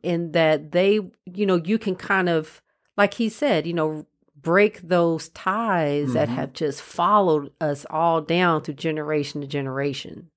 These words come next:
Speaker 1: I agree with that.
Speaker 2: Correct, correct.
Speaker 1: Mm-hmm.
Speaker 2: Uh, you know, we took vacations together. We
Speaker 1: Yeah.
Speaker 2: went to New Orleans. Hey, man, we thought we were living it up. We were still in college.
Speaker 1: Yeah,
Speaker 2: Um,
Speaker 1: sure
Speaker 2: and that
Speaker 1: did.
Speaker 2: wasn't right because we robbed ourselves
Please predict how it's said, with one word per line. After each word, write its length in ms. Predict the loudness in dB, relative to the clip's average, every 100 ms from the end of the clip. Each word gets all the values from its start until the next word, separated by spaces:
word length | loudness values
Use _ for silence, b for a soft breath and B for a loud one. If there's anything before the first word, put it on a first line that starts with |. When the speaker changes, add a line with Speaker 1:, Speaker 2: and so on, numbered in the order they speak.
| -6
Speaker 1:
I 100 | -4
agree 240 | -2 -2
with 140 | -4 -4
that. 220 | -6 0
Speaker 2:
Correct, 440 | 2 4 4 0 -2
correct. 420 | 2 2 2 -4 B
Speaker 1:
Mm-hmm. 240 | -10 -8 -6
Speaker 2:
Uh, 40 |
you 160 | 0 2
know, 140 | 2
we 180 | 2 2
took 220 | 2 -2
vacations 720 | 2 2 4 2 2 -2 -4
together. 520 | -4 0 0 -2 -10 -18 _ _ -4
We 100 | 2
Speaker 1:
Yeah. 60 | 2
Speaker 2:
went 120 | 2
to 60 | 2
New 180 | 2
Orleans. 840 | 6 6 4 2 2 0 -2 -8 -10
Hey, 340 | 0 4 6 4
man, 240 | 2 -2
we 100 | -2
thought 240 | -2 -2 0
we 80 |
were 120 | -2 0
living 260 | 2 0
it 80 | 0
up. 180 | -2 -2
We 80 | -2
were 120 | -4
still 200 | -2 -4
in 120 | -4
college. 580 | -2 0 0 -4 -12 -20 b
Speaker 1:
Yeah, 300 | -10 -6 -6 -4
Speaker 2:
Um, 500 | 0 0 0 -2 -6
Speaker 1:
sure 100 | -4
Speaker 2:
and 140 | 0
that 100 | 2
Speaker 1:
did. 80 | 2
Speaker 2:
wasn't 280 | 4 2 2
right 320 | 2 0 -2
because 320 | -4 -2 -2
we 140 | -2
robbed 440 | -2 0 2 2 2
ourselves 720 | 0 0 2 4 4 4